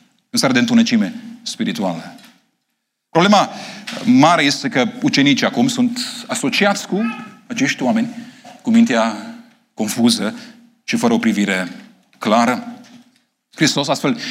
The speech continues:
se uită spre ucenicii, uh, lui și le spune: „Aveți mare grijă, fiți cu luarea minte la, uh, drojdia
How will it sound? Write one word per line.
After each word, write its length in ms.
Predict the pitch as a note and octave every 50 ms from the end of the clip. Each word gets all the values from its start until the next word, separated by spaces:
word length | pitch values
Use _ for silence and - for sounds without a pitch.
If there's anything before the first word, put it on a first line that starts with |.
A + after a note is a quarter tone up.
| - -
se 120 | - C#3+
uită 160 | C3+ B2+ C#3+
spre 200 | C3 - - C3
ucenicii, 640 | A#2+ A#2+ A#2 B2+ C3 D#3+ E3+ B2 - A2+ F2+ E2 - - - -
uh, 220 | - - G2 G2+ G2
lui 280 | G2 G2+ G#2 G2+ F#2+
și 160 | F#2 - - F2+ F2+ E2 - - - - _
le 100 | - A2+
spune: 380 | A#2 - - - C#3 C3+ A2+ - -
„Aveți 300 | C#3 C3 E3 F#3+ - - - - - - - - -
mare 300 | C#3+ C#3+ D3+ F#3+ G#3 A3
grijă, 420 | G3 A3+ A3+ A3 G#3 D3+ B2 G2 - - - -
fiți 260 | C3+ D#3+ D#3+ - -
cu 80 | - D#3
luarea 220 | E3 F3+ E3+ E3
minte 320 | E3 F3 F3+ F3+ F3 D#3+
la, 260 | C#3+ D3 E3+ F#3 F3+ - - - - - - - - -
uh, 140 | - G#2+ - -
drojdia 840 | - A#2 A#2 A2+ A2+ - F3+ F#3 G3+ D#3 D3+ D#3+ D#3+ D3 C3+ A#2+ G#2+